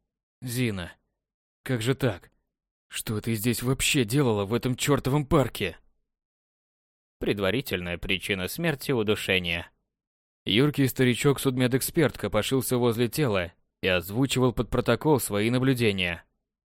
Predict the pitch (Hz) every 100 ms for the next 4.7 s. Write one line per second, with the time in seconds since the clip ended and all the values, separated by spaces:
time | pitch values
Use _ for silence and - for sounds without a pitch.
0 | _ _ _ - 147 98 107 - - 85
1 | 95 - 92 92 113 107 92 87 85 -
2 | _ _ - 107 98 147 135 117 104 107
3 | 147 - 95 87 - 160 123 110 113 113
4 | 113 135 110 92 90 85